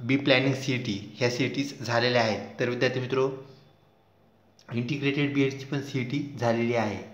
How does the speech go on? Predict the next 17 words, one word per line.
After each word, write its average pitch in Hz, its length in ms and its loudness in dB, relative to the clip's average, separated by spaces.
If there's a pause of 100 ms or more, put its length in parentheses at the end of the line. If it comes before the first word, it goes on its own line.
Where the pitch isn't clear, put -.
(240)
तर 120 80 0
आता 117 160 4
बाकी 113 320 2
सीईटीमध्ये 135 760 0 (340)
आपली 143 580 0 (600)
जी 127 60 2
बीएड 131 300 4
सीईटी 135 340 2
आहे, 117 220 4
जे 117 240 0
की 123 120 0
दोन 123 180 4
वर्षाचं 127 440 0
बीएड 123 180 4
आहे, 123 220 2
ज्याला - 360 -2
आपण 123 240 -4